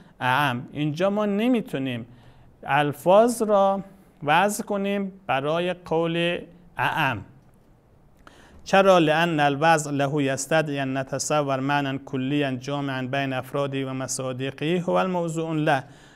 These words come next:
چون وضع را قبلاً هم ما دانستیم که وضع برای اعم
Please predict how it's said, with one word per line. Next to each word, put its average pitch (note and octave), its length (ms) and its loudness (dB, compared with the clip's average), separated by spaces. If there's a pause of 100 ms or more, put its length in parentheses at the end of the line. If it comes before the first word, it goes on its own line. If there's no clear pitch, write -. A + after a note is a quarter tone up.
(120)
چون G3+ 280 0
وضع A3+ 300 6
را A3+ 80 0
قبلاً F#3 340 0
هم G3+ 180 -2
ما F#3+ 120 -2
دانستیم F3 680 -2
که G3 140 -4
وضع F3 460 4 (460)
برای D3 380 6
اعم F#3 560 2